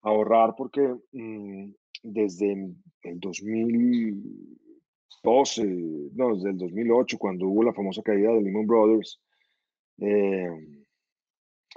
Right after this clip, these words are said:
pues, hombre, eh, digamos que en toda Latinoamérica y gran parte del mundo, pues, nos volvimos tres o cuatro veces más pobres de lo que éramos.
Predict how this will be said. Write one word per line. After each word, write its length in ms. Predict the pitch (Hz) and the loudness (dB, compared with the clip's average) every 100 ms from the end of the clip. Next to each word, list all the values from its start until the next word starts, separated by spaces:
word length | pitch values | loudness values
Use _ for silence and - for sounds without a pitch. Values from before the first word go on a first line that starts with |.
| _ _ _ _ _ | _ _ _ _ _
pues, 200 | 90 - | -8 -4
hombre, 500 | 101 104 110 98 _ | -2 4 4 2 _
eh, 560 | 104 98 95 92 90 87 _ | -6 -4 -2 -2 -4 -6 _
digamos 420 | 107 104 101 113 | -2 0 -2 -4
que 280 | - 113 107 _ | 0 2 0 _
en 200 | 117 95 _ | -10 -10 _
toda 220 | 127 123 | 2 4
Latinoamérica 640 | 143 143 117 107 101 95 117 | 4 2 0 0 -2 0 0
y 60 | |
gran 200 | 107 104 | 2 0
parte 300 | 113 107 - | 0 -2 0
del 120 | 123 107 | -2 -2
mundo, 380 | 98 90 107 123 _ _ _ _ _ _ _ | -6 -8 -10 -12 _ _ _ _ _ _ _
pues, 640 | 104 95 - - - - _ _ | -6 -6 -8 -12 -14 -18 _ _
nos 220 | 117 107 95 | -10 -8 -4
volvimos 480 | 101 90 101 113 - | -2 -2 -4 -6 4
tres 200 | 131 123 | 4 4
o 40 | |
cuatro 300 | 117 110 123 | 0 4 6
veces 220 | 120 113 127 | 4 2 -4
más 160 | 120 | -4
pobres 420 | - 160 170 107 | 2 4 4 2
de 80 | 90 | -2
lo 100 | 82 | -6
que 140 | - 80 | -6 -12
éramos. 480 | 71 67 _ - | -12 -20 _ -18